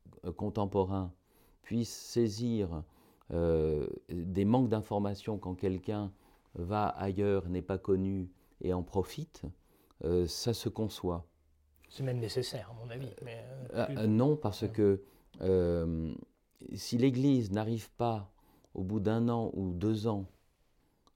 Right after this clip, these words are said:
Speaker 1: à accorder ou pas un morceau de papier, euh, très simple, c'est, euh, c'est qu'il y a,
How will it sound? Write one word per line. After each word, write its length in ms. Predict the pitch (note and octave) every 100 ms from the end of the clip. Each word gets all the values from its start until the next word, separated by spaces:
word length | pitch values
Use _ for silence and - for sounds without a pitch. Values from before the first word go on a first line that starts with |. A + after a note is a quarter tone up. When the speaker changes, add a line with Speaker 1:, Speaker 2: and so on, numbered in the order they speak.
| _
Speaker 1:
à 380 | F#2+ G2 F#2 - - - - - _ -
accorder 500 | A#2 C3 A2+ G#2+ A2+
ou 120 | G#2
pas 400 | G#2 A2 G#2+ -
un 120 | E2+ F#2
morceau 380 | G2 F2+ -
de 60 | A2+
papier, 560 | - G#2 - G2 G#2 C#3 _ _ _ _ _ _ _ -
euh, 420 | E2+ F2 E2 D#2 - -
très 180 | - B2+
simple, 560 | - A#2+ D3 - F2+ E2+ _ _ _ _ _ _ _
c'est, 480 | - A2 A#2 A#2+ -
euh, 480 | F#2 F2 D#2 D2+ B1+
c'est 200 | E2+ F#2+
qu'il 160 | - F#2
y 80 |
a, 60 | G2